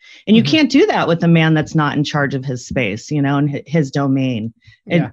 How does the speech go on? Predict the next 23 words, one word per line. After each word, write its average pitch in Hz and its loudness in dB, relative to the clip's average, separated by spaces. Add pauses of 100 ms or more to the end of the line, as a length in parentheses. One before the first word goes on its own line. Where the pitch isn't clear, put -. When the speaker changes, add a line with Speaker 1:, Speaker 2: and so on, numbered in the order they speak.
Speaker 1:
it's 165 -6
like 175 -2
you 180 0
sense 202 -2
it, 131 -2
it's - -14
weakness 160 -2
in 120 -4
him. 120 -4 (460)
Speaker 2:
Yeah. 131 -10 (380)
Yeah. 226 0
You 233 0
know, 320 4
Speaker 1:
Yeah. 254 4
Speaker 2:
you, 247 -2
you 220 0
mentioned 247 2
that 180 0 (100)
you 185 -2
were 208 4
sort 196 -2
of, 160 -4 (220)
um, 151 -10